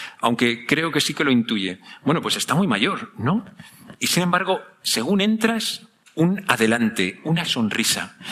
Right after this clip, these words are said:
El otro día estaba sentada, siempre está sentada, y, y con su mantita por encima, y estaba con uno, con unos papeles. En un primer papel ponía,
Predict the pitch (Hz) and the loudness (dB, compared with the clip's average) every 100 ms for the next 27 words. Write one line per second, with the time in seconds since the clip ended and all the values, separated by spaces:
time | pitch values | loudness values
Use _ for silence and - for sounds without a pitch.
0 | - - 123 165 180 190 185 - 170 165 | -6 0 0 2 2 2 2 0 2 2
1 | 135 131 165 214 - - - - 120 117 | 2 2 2 0 -4 -12 -6 0 0 0
2 | 113 110 101 101 113 165 180 - 110 101 | 0 0 0 0 0 0 -2 -2 0 2
3 | 98 104 110 95 98 - 98 95 98 117 | 2 0 -4 -6 -4 -4 -2 -2 0 0
4 | 117 101 - 113 104 98 - 160 185 - | 0 -2 -6 -2 0 0 0 0 -2 -6
5 | - - - 117 - 196 131 151 135 - | -20 -20 -8 -2 0 0 2 2 0 -2
6 | 120 135 - 104 143 120 113 113 110 - | 0 0 0 0 0 2 0 0 -4 -2
7 | 120 180 175 139 175 170 131 117 113 95 | 0 0 0 -2 -2 -2 0 2 2 0
8 | - | -4